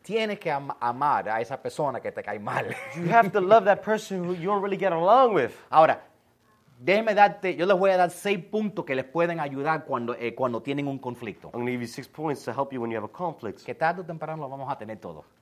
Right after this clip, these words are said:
Speaker 2: That sooner or later we're all gonna have.
Speaker 1: Número uno, busca la ayuda de Dios.
Speaker 2: Number one, seek the help of God.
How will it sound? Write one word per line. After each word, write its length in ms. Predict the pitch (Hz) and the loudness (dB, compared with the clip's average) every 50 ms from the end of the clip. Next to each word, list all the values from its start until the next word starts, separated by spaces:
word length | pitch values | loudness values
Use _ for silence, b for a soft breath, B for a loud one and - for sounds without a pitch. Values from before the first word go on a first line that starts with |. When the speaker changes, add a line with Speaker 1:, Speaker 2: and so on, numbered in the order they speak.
| _ _ | _ _
Speaker 2:
That 120 | - 113 117 - | -6 -6 -6 -6
sooner 440 | - - - 160 175 175 175 170 | -8 -10 -4 -2 -2 0 0 2
or 100 | 156 143 | 0 0
later 260 | 139 156 160 147 127 117 | 0 0 -2 -2 -2 -2
we're 160 | 107 110 117 117 | -2 -2 0 0
all 140 | 113 110 | 0 -2
gonna 160 | 104 110 104 95 | -2 -6 -8 -4
have. 220 | 120 127 110 95 - - - | -2 -2 -2 -2 -4 -8 -12
Speaker 1:
Número 360 | 127 143 156 151 147 143 180 | -8 -6 -2 2 4 6 6
uno, 220 | 220 247 233 220 196 | 8 8 6 4 2
busca 500 | 143 135 175 240 262 - - - 214 180 | 2 0 0 0 0 -2 -4 -2 0 2
la 80 | 165 | 2
ayuda 300 | 151 151 170 180 175 170 | 0 0 0 -2 0 0
de 100 | 160 151 | 0 -2
Dios. 340 | 139 135 127 104 95 - - - | -2 -2 -4 -4 -4 -6 -6 -2
Speaker 2:
Number 180 | 123 123 127 143 | -2 0 2 4
one, 140 | 143 139 120 | 2 2 0
seek 480 | - - - - - 180 208 170 - | -4 -10 -14 -12 -8 -8 -8 -6 -4
the 80 | - 139 | -6 -4
help 220 | 127 156 143 120 | -2 -2 -4 -2
of 100 | 123 120 110 | -4 -4 -2
God. 260 | 135 123 113 101 | 0 2 2 0